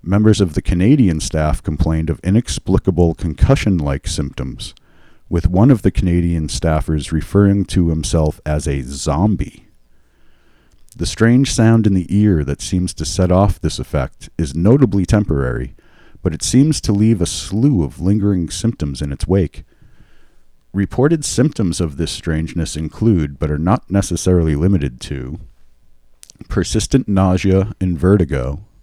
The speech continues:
as experienced initially, migraine-type headaches, pain or pressure in the skull, vision problems, cognitive issues,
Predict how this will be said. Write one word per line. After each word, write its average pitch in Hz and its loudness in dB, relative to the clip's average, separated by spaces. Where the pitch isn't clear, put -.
as 76 -2
experienced 82 0
initially, 62 -4
migraine-type 110 4
headaches, - -4
pain 117 4
or 113 2
pressure 98 0
in 85 0
the 76 -2
skull, 67 -8
vision 87 2
problems, 76 0
cognitive 90 -2
issues, 65 -10